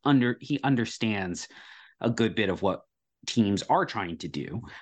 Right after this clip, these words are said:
with analytics, with research and development at this point. And I think with pretty limited resources, he was at least making an effort. <laughs> Um, and that was sometimes visible on the player development side. Like, you,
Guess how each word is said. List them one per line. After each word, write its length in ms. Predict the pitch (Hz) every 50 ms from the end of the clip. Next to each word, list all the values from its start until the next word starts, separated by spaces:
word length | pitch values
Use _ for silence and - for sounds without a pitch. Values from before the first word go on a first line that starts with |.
| - -
with 200 | 113 107 98 -
analytics, 540 | 95 92 87 76 71 71 65 65 - -
with 180 | 123 113 98 -
research 400 | 95 95 87 - 85 78 - -
and 80 | 87 80
development 580 | 78 76 82 73 67 65 - - 67 73 - - -
at 140 | - - -
this 200 | 92 85 - -
point. 360 | - - - - - - - - - - - - _ _ -
And 460 | 156 127 123 120 117 113 113 113 113 - _ _ -
I 160 | 151 175 175
think 280 | 170 - 165 151 139 -
with 480 | - 151 147 135 131 120 - - - - _ _ -
pretty 420 | - - - 147 131 135 135 131
limited 420 | 123 120 117 110 107 107 113 95 101
resources, 840 | 135 170 175 - - - 104 98 98 - - - 113 117 123 120 -
he 160 | - 120 113
was 680 | 110 113 113 113 113 113 113 110 101 - - - - - _
at 160 | - 135 - 127
least 220 | 147 160 - -
making 300 | 151 143 131 - 131 120
an 60 | 110
effort. 320 | 123 165 190 - - - - - -
<laughs> 140 | 170 131 - - - - - - - - -
Um, 300 | 120 117 113 107 110 113
and 160 | - 185 170 175
that 80 | 190 190
was 100 | 190 -
sometimes 400 | - 214 220 220 170 143 117 98
visible 420 | 110 107 92 98 101 87 98 104 92
on 180 | 123 127 131
the 80 | 131 123
player 280 | - - 110 92 92
development 480 | 90 87 82 95 90 87 - - 87 -
side. 280 | - - 101 - 90 92
Like, 160 | 117 113 -
you, 80 | 123